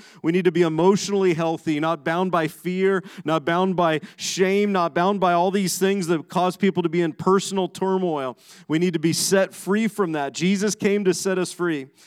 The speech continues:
He came to save us, but also to free us. We get emotionally healthy. We become physically healthy as we,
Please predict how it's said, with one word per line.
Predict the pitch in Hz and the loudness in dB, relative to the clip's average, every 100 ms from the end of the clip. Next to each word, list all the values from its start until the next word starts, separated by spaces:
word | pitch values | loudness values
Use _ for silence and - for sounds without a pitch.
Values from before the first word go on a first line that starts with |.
| - | -10
He | 160 | -6
came | - 202 | 0 2
to | 170 | 2
save | 156 160 220 247 202 | 2 2 2 2 0
us, | 170 151 156 | 0 0 0
but | - | 0
also | 175 165 - 175 | 2 2 2 2
to | 170 | 0
free | - 185 175 | 0 2 2
us. | 135 120 - - _ _ _ _ _ _ _ _ _ _ _ | 0 -4 -10 -18 _ _ _ _ _ _ _ _ _ _ _
We | 131 | -2
get | 165 | 0
emotionally | 160 180 190 185 185 160 | 4 6 6 4 0 0
healthy. | 156 147 - | 0 -2 0
We | 147 160 | 2 2
become | 156 170 160 | 2 0 0
physically | - 185 170 170 180 | 4 6 6 4 4
healthy | 170 175 170 175 170 | 2 0 0 0 2
as | 143 | 0
we, | 139 147 | -2 -4